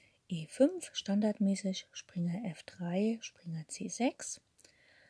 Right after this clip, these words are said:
Springer C drei, Springer F sechs, also das Vier-Springer-Spiel. Und jetzt kommt Läufer C vier. Es ist noch keine Fesselung. Läufer C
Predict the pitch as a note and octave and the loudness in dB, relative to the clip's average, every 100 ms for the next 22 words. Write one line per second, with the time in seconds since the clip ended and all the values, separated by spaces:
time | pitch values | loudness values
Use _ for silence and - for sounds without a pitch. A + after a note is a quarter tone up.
0 | _ - - E3+ E3 - - A#3 A#3 - | _ -20 -8 -4 -4 -4 2 2 2 -2
1 | F#3 - F3+ E3+ A3+ B3 - G#3+ G#3+ - | -2 -2 -4 -4 -2 -2 -2 -2 -4 -2
2 | A#3 F3 E3+ F3 E3 - G#3 G3+ - A3+ | -2 -2 -4 -10 -12 -8 -6 -6 0 6
3 | B3+ B3+ - F#3 F#3+ G3 - - - _ | 6 4 0 0 2 2 -2 -20 -20 _
4 | - G#3+ A3 G3 - - E3+ E3 F3 E3+ | 0 4 4 2 -4 -4 -4 -4 -8 -12
5 | F#3 - G3+ - - G#3 C4+ - _ _ | -14 -10 -10 -10 -2 6 6 4 _ _
6 | - - _ - - F#3 F3 - E3 D3+ | -20 -20 _ -12 -6 -4 -4 -8 -8 -8
7 | - A#3+ - A#3+ A#3+ A#3+ F#3 E3+ F3 - | -2 -2 2 4 4 2 -2 -4 -6 -12
8 | A3+ | -14